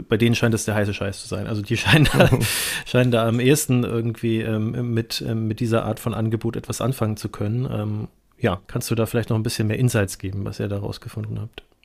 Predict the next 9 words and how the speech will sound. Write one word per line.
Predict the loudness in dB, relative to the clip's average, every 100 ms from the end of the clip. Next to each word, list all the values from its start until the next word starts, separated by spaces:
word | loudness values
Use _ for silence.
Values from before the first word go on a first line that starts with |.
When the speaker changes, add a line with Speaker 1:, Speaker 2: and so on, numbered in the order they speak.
| _ _ _ _ _ _ _ 2
Speaker 2:
Ja, | 6 6
wir | 6
machen, | 6 6 4 4
äh, | 2 2 -2 -6
viel | -8 2 6 8 6
Marktforschung | 4 2 2 2 0 2 2 2
und | 2 0
auch | -2 -2 -6 -14
zu, | -2 4 6 6 4